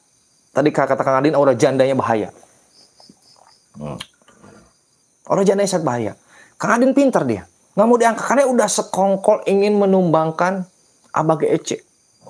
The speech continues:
Gus Yuda tahu sendiri. Hmm? Gus Yuda menantang Abah G E C suruh ke Jawa Barat.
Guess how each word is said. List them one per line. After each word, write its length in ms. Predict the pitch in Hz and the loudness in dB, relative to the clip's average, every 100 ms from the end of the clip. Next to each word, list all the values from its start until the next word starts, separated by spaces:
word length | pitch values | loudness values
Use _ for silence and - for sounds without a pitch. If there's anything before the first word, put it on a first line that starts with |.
| - - - - _ _ - _ - | -20 -20 -20 -20 _ _ -20 _ -2
Gus 160 | 180 175 | 0 2
Yuda 160 | 180 180 | 2 2
tahu 180 | 180 190 | 2 0
sendiri. 400 | 190 175 220 - _ _ _ _ _ 131 | 2 0 0 -8 _ _ _ _ _ -8
Hmm? 160 | 185 - _ _ _ _ _ - - _ - - - - - - | -6 -8 _ _ _ _ _ -20 -20 _ -18 -18 -18 -20 -18 -4
Gus 300 | 165 220 - | 0 0 0
Yuda 400 | 233 185 180 185 | 0 2 0 0
menantang 400 | 175 160 175 175 | 0 0 0 0
Abah 240 | 165 151 | 0 2
G 80 | 156 | 0
E 40 | 147 | 2
C 40 | 185 | 0
suruh 320 | - 151 156 | 0 0 2
ke 240 | 180 170 - | 0 0 -4
Jawa 240 | - 120 | -4 -2
Barat. 380 | 107 123 117 98 | 0 0 -2 -6